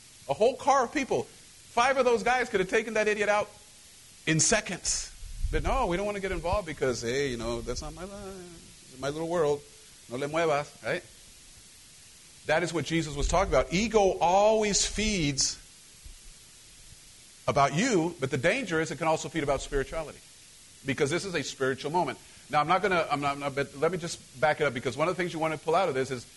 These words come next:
the one who is least important in your eyes. So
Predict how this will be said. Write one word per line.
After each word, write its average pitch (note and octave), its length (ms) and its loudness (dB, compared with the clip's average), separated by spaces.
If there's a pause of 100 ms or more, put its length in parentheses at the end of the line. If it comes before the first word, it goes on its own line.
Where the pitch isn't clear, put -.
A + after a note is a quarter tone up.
(180)
the C3+ 100 4
one F3 300 2
who G#3+ 180 0
is D3 140 0
least F3+ 360 -2
important F3+ 600 0 (400)
in D4 280 4
your D#4 300 6
eyes. A#2+ 420 -2 (1900)
So D#3+ 340 4